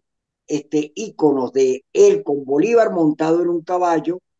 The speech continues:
y cambió los símbolos patrios a su manera, como volviéndose un nuevo libertador del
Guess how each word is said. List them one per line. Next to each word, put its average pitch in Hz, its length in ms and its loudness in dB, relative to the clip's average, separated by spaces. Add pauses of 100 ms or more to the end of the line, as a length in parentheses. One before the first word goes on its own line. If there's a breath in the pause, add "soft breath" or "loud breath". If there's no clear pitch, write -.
(200)
y 151 140 -8
cambió 143 420 -4
los 208 180 -6
símbolos 202 540 -2 (120)
patrios 202 560 -2
a - 40 -14
su - 120 -6
manera, 196 600 -2 (520)
como 165 260 2
volviéndose 214 680 0
un 190 200 -4
nuevo 220 360 0
libertador 151 920 -2
del 139 220 -2